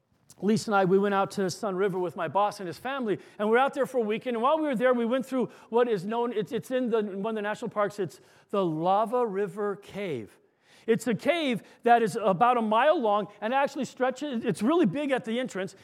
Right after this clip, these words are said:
and it stretches a mile. It goes under the, the freeway, and it goes in for about a mile. By the time you get into the very end of it, it's, it's pretty small. But when you get all the way back there into the very back, you can't see anything if you don't have a light.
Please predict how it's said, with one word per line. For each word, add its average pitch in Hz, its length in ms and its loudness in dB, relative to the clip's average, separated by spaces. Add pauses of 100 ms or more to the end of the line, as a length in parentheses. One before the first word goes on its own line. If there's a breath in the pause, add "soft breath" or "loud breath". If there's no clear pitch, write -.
(120)
and 226 100 -4
it 226 60 -4
stretches 277 480 -2
a 247 60 -2
mile. 214 360 -2 (120 loud breath)
It 214 120 2
goes 247 280 4
under 285 320 0
the, 254 240 2 (140 loud breath)
the 220 100 2
freeway, 247 440 0
and 202 80 -2
it 170 80 -6
goes 233 280 -6
in 233 100 -6
for 233 140 -8
about 208 260 0
a 202 40 -2
mile. 190 320 -2 (180 loud breath)
By 247 140 4
the 240 60 -2
time 330 220 0
you 311 60 0
get 277 180 -2
into 262 260 -2
the 202 120 0
very 240 340 0
end 294 140 0
of 202 100 0
it, 190 200 2 (100)
it's, 277 240 0
it's 277 180 -6
pretty 240 220 -8
small. - 640 -10 (420 soft breath)
But 247 120 6
when 240 180 2
you 330 180 6
get 339 220 2
all 320 800 6
the 311 80 -2
way 302 220 -2
back 269 320 -2
there 208 160 -2
into 208 160 -10
the 208 80 -6
very 240 300 -2
back, 226 420 -4 (720)
you 254 200 0
can't 254 260 -10
see - 160 -10
anything 247 360 -6
if 175 120 -8
you 185 60 -4
don't 190 120 -6
have 180 160 -8
a 165 60 -10
light. 180 300 -6